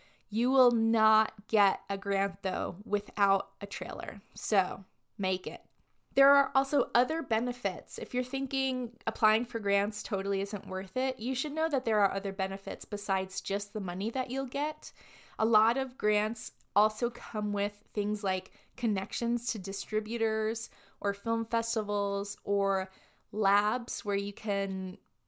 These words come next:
you know, meet people and connect and improve your film.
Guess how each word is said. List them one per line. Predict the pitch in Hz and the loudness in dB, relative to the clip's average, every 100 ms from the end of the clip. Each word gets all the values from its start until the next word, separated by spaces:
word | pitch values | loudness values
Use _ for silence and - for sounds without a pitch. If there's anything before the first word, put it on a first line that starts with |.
| _ | _
you | 208 | -10
know, | 196 190 185 | -6 -6 -6
meet | 196 208 - | -6 -8 -8
people | 220 202 | -10 -6
and | 202 190 | -6 -6
connect | - 190 190 208 _ - - | -8 -6 -6 -8 _ -18 -12
and | 185 185 185 185 | -4 -2 -2 -4
improve | 202 202 202 185 | -6 -6 -6 -6
your | 190 | -8
film. | 185 180 190 208 247 | -8 -8 -6 -6 -6